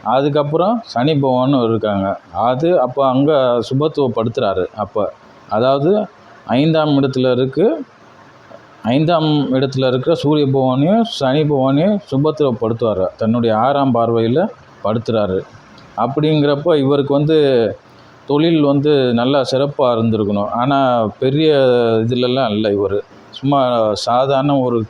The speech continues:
கிளர்க் ரேஞ்சில தான் இருக்காரு. இப்ப சந்திர பகவானோட பார்வை வந்து பத்தொன்பது டிகிரி, பத்து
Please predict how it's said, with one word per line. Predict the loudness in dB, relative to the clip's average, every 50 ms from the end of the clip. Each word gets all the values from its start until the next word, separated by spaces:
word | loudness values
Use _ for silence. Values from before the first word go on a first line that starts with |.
| -10 -10
கிளர்க் | -6 -4 -4 -4 -6 -4 -4
ரேஞ்சில | -2 0 0 0 0 -2 -2 -2 -2 -2
தான் | 0 0 -2 0 -2
இருக்காரு. | -2 -2 -2 -2 -2 -4 -6 -10 -12 -20 -20 -20 -20 -20 -20 -20 -20 -20 -20 -20 -20 -20 -20 -20 -20 -20 -20 -20 -20 -20 -20 -20 -20 -20 -8
இப்ப | -8 -8 -2 0 -2 0
சந்திர | 0 0 0 0 2 2 2 2
பகவானோட | 2 2 2 2 4 4 4 2 2 0
பார்வை | 0 0 0 0 2 2 2 0 0
வந்து | 0 0 0 0 0 0 0 -2 -6 -16 -20 -20 -20 -20 -20 -20 -20 -8 -4
பத்தொன்பது | -4 -4 -2 -2 -2 0 2 2 2 2 2 2 2 2 2 2 0 0
டிகிரி, | 0 0 0 0 0 0 0 0 -2
பத்து | -2 -2 -4 -4 -4 -2 -2 0